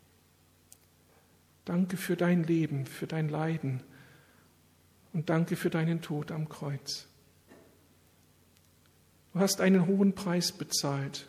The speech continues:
und dein Leben gegeben für uns Menschen. Danke, dass auch ich heute davon profitieren darf.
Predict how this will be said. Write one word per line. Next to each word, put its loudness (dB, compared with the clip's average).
und -8
dein 0
Leben 2
gegeben -2
für -8
uns -4
Menschen. -6
Danke, 0
dass -2
auch -4
ich 0
heute 4
davon -2
profitieren -6
darf. -10